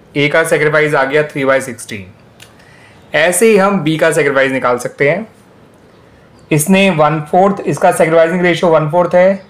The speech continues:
और सी का share भी वन फोर्थ है, तो ये आ गया वन बाय सिक्सटीन। तो इनके sacrificing ratio को नए partner के share से multiply करके हमने इनका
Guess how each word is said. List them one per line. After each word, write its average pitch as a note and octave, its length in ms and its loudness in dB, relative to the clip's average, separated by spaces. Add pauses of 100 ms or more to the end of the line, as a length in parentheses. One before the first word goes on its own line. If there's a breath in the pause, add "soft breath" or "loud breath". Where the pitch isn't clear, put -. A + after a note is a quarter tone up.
(140)
और C#3+ 140 4
सी D3 180 -4
का D#3 160 2
share D#3 220 -2
भी D#3 100 -2
वन D#3 220 0
फोर्थ D#3 340 0
है, E3+ 260 0 (260)
तो C#3+ 60 -2
ये C#3 160 0
आ C#3 120 4
गया D3 160 0
वन C3 240 0
बाय B2+ 140 2
सिक्सटीन। G#2 540 -14 (800 loud breath)
तो F3+ 100 4
इनके G3 260 2
sacrificing F3+ 640 0
ratio F3 300 0
को G3 200 2
नए F3+ 260 4
partner E3 400 0
के E3+ 120 2
share D#3+ 200 0
से E3 120 -4
multiply D#3 440 0
करके F3 400 -2
हमने D3+ 280 0
इनका C#3+ 300 -2